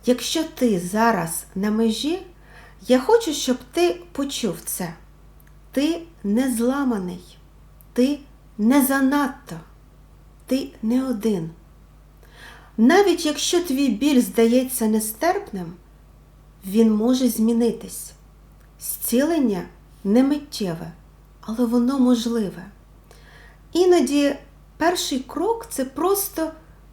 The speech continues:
не робити цього сьогодні. Просто залишитися ще на мить, ще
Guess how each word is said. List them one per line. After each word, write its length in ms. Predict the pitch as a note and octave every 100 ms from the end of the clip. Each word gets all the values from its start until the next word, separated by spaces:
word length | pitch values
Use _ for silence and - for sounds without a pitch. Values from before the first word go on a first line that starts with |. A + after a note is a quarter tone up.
| -
не 260 | A3+ C#4 D#4
робити 560 | D4 G#3 A#3+ F4+ F4+
цього 580 | B3+ - A#3 G#3+ C#4 C#4+ -
сьогодні. 760 | - C4+ A#3 A3+ E3+ F3 F#3 - - - - - - - - - -
Просто 460 | B3+ E4 E4+ - D4 -
залишитися 1000 | G3+ C4+ D4 C#4+ - C4+ - F3+ - E3+ D#3+ - - - - -
ще 420 | - - - E4 E4
на 140 | D4+
мить, 420 | A3 E3 E3 - - - - - -
ще 500 | - - - - F#4